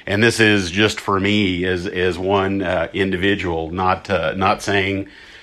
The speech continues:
uh, that this is something that is a, uh, has, is or has been a struggle for anyone else, but for me,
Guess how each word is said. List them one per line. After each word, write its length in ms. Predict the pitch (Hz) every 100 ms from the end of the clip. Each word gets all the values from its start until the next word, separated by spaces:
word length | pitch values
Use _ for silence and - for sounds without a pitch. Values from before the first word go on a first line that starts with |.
| - -
uh, 180 | 85
that 240 | 85 101 101
this 200 | 107 101
is 100 | 90
something 420 | 107 104 101 95
that 160 | 92 92
is 320 | 92 90 87
a, 300 | 92 85 87
uh, 300 | 85 85 -
has, 180 | 98 85
is 640 | 110 101 104 107 110 107 98
or 100 | 90
has 260 | 104 101
been 160 | 90 90
a 60 |
struggle 440 | 90 104 95 92 92
for 200 | - 92
anyone 360 | 92 90 87
else, 280 | 98 92 90
but 200 | - -
for 120 | 101
me, 500 | 85 101 110 98 90